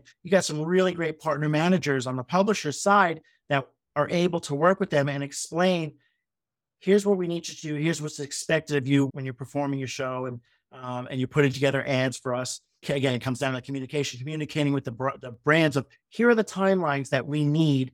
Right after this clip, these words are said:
to make it really successful for you," because so many of your content creators, um, they're doing other things. It's not just podcasts for them. And they have timelines, whether it's one, two weeks to get copy and to make sure everything's properly recorded. So if you can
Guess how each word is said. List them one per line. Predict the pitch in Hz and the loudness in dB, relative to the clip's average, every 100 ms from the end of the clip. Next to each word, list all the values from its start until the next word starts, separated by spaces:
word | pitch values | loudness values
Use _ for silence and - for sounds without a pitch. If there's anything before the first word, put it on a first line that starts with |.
| _ | _
to | - | -2
make | 147 139 | 0 0
it | |
really | 143 160 170 165 | -2 0 0 0
successful | 160 156 135 156 156 - 135 | -2 -6 -2 0 0 -2 -6
for | 135 139 | -2 -2
you," | 147 | -2
because | 165 - 175 - - - | -6 -4 -4 -6 -16 -12
so | - 202 196 | 2 4 6
many | 196 185 | 4 2
of | 180 151 | -2 -6
your | |
content | 156 202 233 202 180 | 0 0 2 -2 -4
creators, | 165 165 175 180 - _ _ - | -6 -4 -2 -4 -8 _ _ -6
um, | 170 170 170 165 - | 0 2 2 2 0
they're | 185 | 2
doing | 143 247 294 | 6 4 4
other | 147 123 | 0 -2
things. | - 117 120 | -10 -10 -10
It's | 131 | -4
not | 147 147 190 | 0 0 2
just | 196 - | -2 -2
podcasts | 117 107 - 104 107 | -6 -6 -10 -10 -10
for | - 110 | -10 -10
them. | 110 151 196 _ - | -4 -2 -2 _ -14
And | 147 135 | -4 -2
they | 139 | 2
have | 165 226 233 | 2 2 2
timelines, | 160 131 127 117 - | -2 -2 -4 -8 -8
whether | 117 117 117 | -10 -8 -8
it's | - | -10
one, | 127 123 120 | -8 -8 -8
two | - 135 123 | -8 -8 -8
weeks | 127 123 120 | -8 -10 -8
to | 127 123 | -8 -6
get | 120 | -8
copy | - 123 123 | -4 -4 -4
and | 127 | -8
to | 123 | -8
make | 117 | -6
sure | 131 120 | -4 -4
everything's | 123 127 117 | -6 -6 -8
properly | - 131 123 131 123 | -6 -6 -4 -4 -6
recorded. | 123 123 139 139 117 104 _ _ _ | -6 -4 0 2 0 -6 _ _ _
So | - 151 135 131 - _ | -4 0 2 0 -4 _
if | 147 - | -8 -4
you | 165 | -2
can | 165 143 143 | 4 4 4